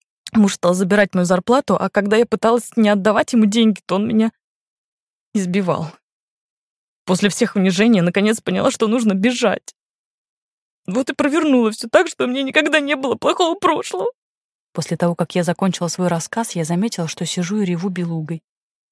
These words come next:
Только я сидела не на стуле, а у мужчины на руках. А он гладил меня своей огромной рукой по голове,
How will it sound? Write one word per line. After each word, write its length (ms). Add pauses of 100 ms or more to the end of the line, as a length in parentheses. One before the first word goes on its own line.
Только 260
я 100
сидела 360
не 100
на 140
стуле, 420 (360)
а 120
у 60
мужчины 440
на 140
руках. 460 (440)
А 120
он 140
гладил 320
меня 260
своей 260
огромной 380
рукой 260
по 120
голове, 440